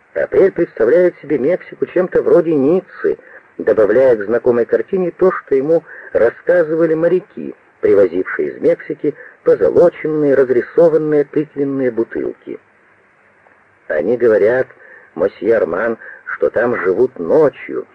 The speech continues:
и не так, как у нас. Всю ночь напролёт танцы, куртки расшиты золотыми монетами, кварталы борделей,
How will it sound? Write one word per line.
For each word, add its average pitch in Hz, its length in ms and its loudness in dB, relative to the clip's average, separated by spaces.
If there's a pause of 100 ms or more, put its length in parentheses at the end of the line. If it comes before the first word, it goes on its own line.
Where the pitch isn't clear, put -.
(200)
и 107 100 -2
не 104 140 -2
так, 101 300 -4
как 117 220 -4
у 156 80 0
нас. 131 240 -4 (720)
Всю 120 180 2
ночь 151 380 2
напролёт 135 600 2 (160)
танцы, 120 680 -4
куртки 151 400 0
расшиты 139 560 0
золотыми 123 540 0
монетами, 98 720 -4 (340)
кварталы 123 680 0
борделей, 110 800 2